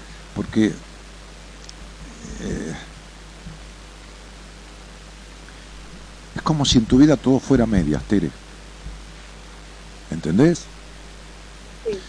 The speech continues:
Speaker 1: Como si fueras a medias lo que, lo que está haciendo y lo que quieren los demás.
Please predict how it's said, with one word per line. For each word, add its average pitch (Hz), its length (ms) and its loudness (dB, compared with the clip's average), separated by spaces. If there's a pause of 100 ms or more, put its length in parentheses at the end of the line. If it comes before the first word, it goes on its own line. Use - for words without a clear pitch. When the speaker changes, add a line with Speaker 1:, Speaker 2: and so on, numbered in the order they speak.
(180)
Speaker 1:
Como 107 160 4
si 120 140 4
fueras 165 340 8
a 127 80 8
medias 156 400 8
lo 117 140 6
que, 113 120 4
lo 98 460 0
que 113 60 -2
está 151 220 2
haciendo 170 460 6
y 143 60 10
lo 113 140 6
que 98 120 -4
quieren 113 280 0
los 101 120 2
demás. 92 280 2